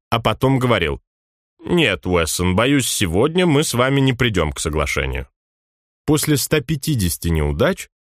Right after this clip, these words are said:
Уэссон понял, что находится в сетях какого-то психологического шаблона, а посему решил один вечер в неделю посвящать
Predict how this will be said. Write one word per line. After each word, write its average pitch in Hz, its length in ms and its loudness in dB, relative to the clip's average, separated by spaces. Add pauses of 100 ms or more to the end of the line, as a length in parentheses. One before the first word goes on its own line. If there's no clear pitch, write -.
(140)
Уэссон 160 540 0
понял, 127 400 2
что - 180 -4
находится 139 560 0
в - 60 -8
сетях 127 400 -2
какого-то 135 600 0 (220)
психологического 127 960 0
шаблона, 123 680 -2 (340)
а 92 120 -2
посему 92 460 0
решил 131 420 0
один 104 320 2
вечер 92 380 0
в 76 80 -4
неделю 113 460 0
посвящать 117 600 -2